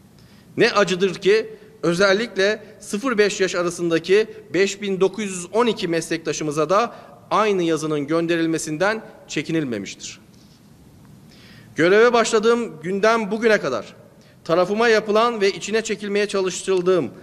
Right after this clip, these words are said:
algı operasyonu artık şahsıma yönelik olmaktan çıkmış,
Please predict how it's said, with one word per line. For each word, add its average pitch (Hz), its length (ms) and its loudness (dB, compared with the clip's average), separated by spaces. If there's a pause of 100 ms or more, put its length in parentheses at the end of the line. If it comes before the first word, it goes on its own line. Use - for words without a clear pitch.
(220)
algı 180 320 2
operasyonu 180 760 2 (380)
artık 185 400 0
şahsıma 185 520 0
yönelik 190 340 2
olmaktan 175 520 0
çıkmış, 180 600 -2